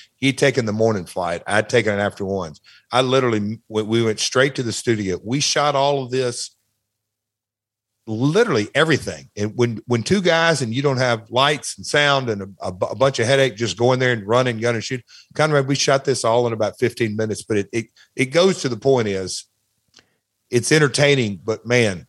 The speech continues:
just don't overthink it. Just get in there. No script, no nothing.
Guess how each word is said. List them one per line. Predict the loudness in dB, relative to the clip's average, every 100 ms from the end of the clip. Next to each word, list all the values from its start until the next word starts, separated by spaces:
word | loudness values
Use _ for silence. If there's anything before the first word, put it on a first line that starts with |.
| -4
just | 0 0 0
don't | 0 2 2
overthink | 2 2 0 -2 -4 -6
it. | -14
Just | -6 -6 0
get | 2
in | 2 4
there. | 2 2 -2 -4
No | -6
script, | -4 -2 2 2 2 -6 _ _ _ -2
no | 0
nothing. | 2 0 -4 -14